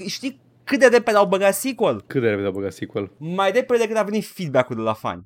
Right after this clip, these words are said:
Speaker 1: Și au făcut ce credeau ei că a mers.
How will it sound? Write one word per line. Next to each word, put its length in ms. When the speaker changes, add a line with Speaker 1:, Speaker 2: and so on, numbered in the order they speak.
Speaker 1:
Și 140
au 80
făcut 360
ce 180
credeau 440
ei 320
că 100
a 40
mers. 520